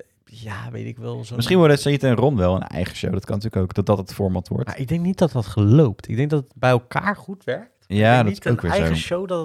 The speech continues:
Speaker 1: het echt werkt.
Speaker 2: Ja,
Speaker 1: Of je,
Speaker 2: dat,
Speaker 1: of,
Speaker 2: het
Speaker 1: of
Speaker 2: ligt
Speaker 1: de
Speaker 2: er dus
Speaker 1: show,
Speaker 2: aan.
Speaker 1: of de show wordt om Shahid en Ron gebouwd.
Speaker 2: Ja.
Speaker 1: En je bent steeds bij andere,
Speaker 2: Ja,
Speaker 1: eh,
Speaker 2: precies.
Speaker 1: volkszangers
Speaker 2: Wat,
Speaker 1: en
Speaker 2: wat
Speaker 1: die
Speaker 2: vorige keer voorstelde. Ja,
Speaker 1: Ja, ja,
Speaker 2: ja.
Speaker 1: maar een soort van, eh, Love Actually-achtig, eh,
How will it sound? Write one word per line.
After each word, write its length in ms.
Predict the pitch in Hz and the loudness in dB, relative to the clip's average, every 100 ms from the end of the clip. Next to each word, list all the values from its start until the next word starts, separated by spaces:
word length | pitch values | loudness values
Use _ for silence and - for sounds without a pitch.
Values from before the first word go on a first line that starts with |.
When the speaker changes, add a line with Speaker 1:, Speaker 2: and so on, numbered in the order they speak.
| 147 | -10
Speaker 1:
het 40 | |
echt 180 | - - | -16 -12
werkt. 420 | 113 107 - _ _ _ _ _ - | -10 -10 -12 _ _ _ _ _ 0
Speaker 2:
Ja, 80 | |
Speaker 1:
Of 180 | 214 107 | 2 2
je, 40 | - | 4
Speaker 2:
dat, 80 | 226 | 4
Speaker 1:
of, 100 | 220 | 4
Speaker 2:
het 80 | 104 | 2
Speaker 1:
of 60 | |
Speaker 2:
ligt 100 | - | 2
Speaker 1:
de 60 | - | 2
Speaker 2:
er 60 | 151 | 2
dus 80 | 147 | 4
Speaker 1:
show, 120 | 139 | 4
Speaker 2:
aan. 140 | 87 90 - | 2 -4 -6
Speaker 1:
of 120 | 214 | -4
de 100 | 262 | -2
show 360 | - 135 139 135 | 0 0 0 0
wordt 200 | 147 - | -2 -2
om 360 | 147 139 - _ - | -6 -8 -12 _ -12
Shahid 380 | 151 135 151 | -6 -6 -6
en 180 | 131 123 | -6 -6
Ron 280 | 120 185 208 | -4 -2 -2
gebouwd. 460 | - 98 101 139 - _ | -2 0 0 -2 -8 _
Speaker 2:
Ja. 200 | 101 92 | 0 2
Speaker 1:
En 80 | 143 | 4
je 120 | 147 | 4
bent 220 | 135 143 | 4 0
steeds 260 | - 151 127 | -2 -2 -2
bij 100 | 143 | -2
andere, 460 | 139 151 147 139 139 139 139 131 131 | -2 -2 -2 0 2 2 0 -2 2
Speaker 2:
Ja, 200 | 127 120 | 4 4
Speaker 1:
eh, 60 | |
Speaker 2:
precies. 320 | 135 135 107 | 0 0 2
Speaker 1:
volkszangers 480 | 165 175 107 147 131 | 2 4 4 2 -2
Speaker 2:
Wat, 100 | 147 | -4
Speaker 1:
en 60 | 123 | -2
Speaker 2:
wat 80 | 117 | 0
Speaker 1:
die 100 | - | 2
Speaker 2:
vorige 160 | 131 127 | 0 0
keer 80 | |
voorstelde. 500 | 131 127 - 95 90 | 0 0 2 0 2
Ja, 80 | 101 | 2
Speaker 1:
Ja, 140 | 175 165 | 4 4
ja, 80 | |
Speaker 2:
ja. 80 | 160 | 4
Speaker 1:
maar 320 | 156 139 - - | 2 -2 -8 -14
een 140 | 143 | -12
soort 240 | - 147 - | -8 -8 -6
van, 280 | 151 143 | -8 -6
eh, 240 | 143 143 143 | -6 -4 -2
Love 200 | 139 139 | -2 -2
Actually-achtig, 800 | 143 - 131 123 110 - 107 - | -6 -8 -8 -6 -8 -10 -16 -10
eh, 80 | 110 | -6